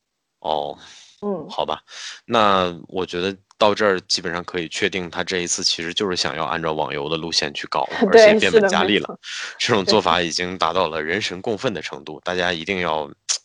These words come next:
Speaker 1: 大家一定要睁开眼睛。
Speaker 2: 但，但其实怎么说呢，我觉得就目前的世代来说吧，就是，嗯，不妨把它看作是一个大的趋势，就是不管是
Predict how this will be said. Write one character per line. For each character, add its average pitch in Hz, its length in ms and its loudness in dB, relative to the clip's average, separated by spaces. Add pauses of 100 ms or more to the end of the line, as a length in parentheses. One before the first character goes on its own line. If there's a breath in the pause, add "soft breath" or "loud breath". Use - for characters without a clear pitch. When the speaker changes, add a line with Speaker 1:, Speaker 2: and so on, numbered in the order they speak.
(1080 soft breath)
Speaker 1:
大 90 120 -2
家 87 120 2
一 87 100 -2
定 90 100 0
要 - 160 4
睁 104 200 -4
开 - 160 -6
眼 98 40 2
睛。 330 80 6
Speaker 2:
但， - 20 4
但 320 60 2
其 269 180 -4
实 277 260 0 (100)
怎 - 140 2
么 240 160 -4
说 233 300 4
呢， 226 280 0
我 208 100 2
觉 214 180 6
得 240 420 6 (100)
就 285 120 4
目 277 160 6
前 247 180 2
的 220 80 6
世 - 240 0
代 233 220 8
来 180 160 6
说 190 260 2
吧， 170 240 -2
就 196 160 2
是， 175 360 2 (440 loud breath)
嗯， 170 640 2 (600)
不 294 120 10
妨 220 200 8
把 165 100 6
它 196 120 4
看 233 260 2
作 214 160 10
是 214 160 4
一 190 60 10
个 208 80 6
大 208 160 6
的 185 100 4
趋 208 260 2
势， 208 260 2
就 240 100 0
是 269 140 8
不 269 200 6
管 254 240 6
是 220 340 10